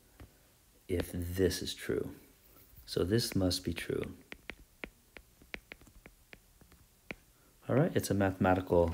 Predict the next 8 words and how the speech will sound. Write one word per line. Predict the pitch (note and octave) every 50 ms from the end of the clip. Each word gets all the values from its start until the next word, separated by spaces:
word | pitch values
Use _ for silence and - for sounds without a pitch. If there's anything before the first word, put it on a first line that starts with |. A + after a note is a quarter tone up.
| - -
uh, | - F#2 E2+ D#2+ D#2+ D#2 D#2 - - - - - - - - - - - - - _ _ -
tautology, | - - F#2+ - - G2 F2 E2 D#2+ E2 - - - - - - - - - - -
a | - -
theorem. | - - G#2+ F#2+ D#2+ D#2+ - - - - - - - - - -
Um, | - G#2+ G#2 G#2 G2+ G2 G2+ - - - - - - - - -
okay, | G#3+ G#3+ - - F2+ E2+ G2 B2 - - - - - -
so | - - - D3 D3 C#3+
then | C#3 D3 E3 E3+ F3+ E3+ C#3 -